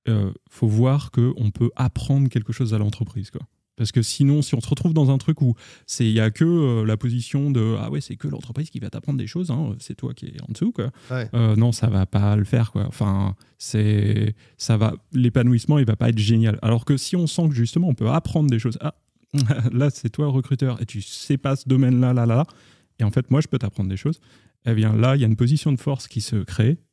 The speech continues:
Speaker 1: et c'est là que ça va être intéressant pour le, le candidat ou la candidate, quoi.
Speaker 2: Ouais. Si je dois, euh, synthétiser le premier, euh, le premier point, c'est si je coche qu'une des dix cases, bah, il y a des ch-, il y a, j'ai quand même des choses que je peux apporter à l'entreprise, faut que j'en sois conscient, faut que je le valorise.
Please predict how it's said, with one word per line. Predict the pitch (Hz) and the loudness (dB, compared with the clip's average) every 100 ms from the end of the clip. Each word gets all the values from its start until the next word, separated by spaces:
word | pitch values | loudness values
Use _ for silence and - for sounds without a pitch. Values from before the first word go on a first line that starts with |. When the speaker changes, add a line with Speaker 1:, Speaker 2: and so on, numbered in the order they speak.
| - | -2
Speaker 1:
et | 98 95 | 0 2
c'est | - - - 101 | 0 -2 -2 0
là | 101 117 | 2 2
que | - | 0
ça | - | -2
va | 98 | -2
être | - | -2
intéressant | 113 - 98 - 110 | -4 -2 -2 0 -2
pour | - 107 104 | 0 0 2
le, | 101 98 110 113 | 2 0 -2 -2
le | 107 | 0
candidat | 110 101 104 | 2 2 4
ou | 107 | 2
la | 104 | 2
candidate, | - 98 101 - | 0 -2 -4 -8
quoi. | - _ - 135 | -16 _ -2 0
Speaker 2:
Ouais. | 120 _ _ - | 0 _ _ -12
Si | - 160 | -4 -2
je | |
dois, | 135 139 127 | 2 2 2
euh, | 120 117 | 0 0
synthétiser | 147 139 147 | -2 -2 -2
le | |
premier, | 135 - 139 139 | -4 -4 0 0
euh, | 135 120 117 113 | 0 0 0 0
le | 113 117 | 0 -2
premier | 139 131 | 0 0
point, | 135 151 156 | 0 0 -2
c'est | - 117 | 0 -2
si | - 156 | -2 -4
je | |
coche | - 143 - | -2 -2 0
qu'une | 123 123 120 131 | 0 2 0 0
des | 120 | 0
dix | 110 | -2
cases, | 123 139 151 120 - _ _ - | -2 -2 0 -2 -8 _ _ -4
bah, | 123 | 2
il | 127 | 4
y | |
a | 127 | 4
des | 127 123 117 | 2 2 0
ch-, | - | -4
il | 127 | -4
y | 120 | -2
a, | 127 131 | -2 -2
j'ai | 117 | 0
quand | 131 | 0
même | 156 | 2
des | |
choses | 131 143 | 0 0
que | 131 127 | -2 -2
je | |
peux | 127 | -2
apporter | 117 117 123 | 0 0 0
à | |
l'entreprise, | 120 123 - 135 135 | 0 -2 -2 -2 -2
faut | 131 | -2
que | |
j'en | 113 | -2
sois | 107 123 | 0 -2
conscient, | 120 113 123 127 | -2 -2 -2 -2
faut | 127 | -2
que | |
je | 113 | 0
le | 113 | 2
valorise. | 113 127 147 | 2 2 0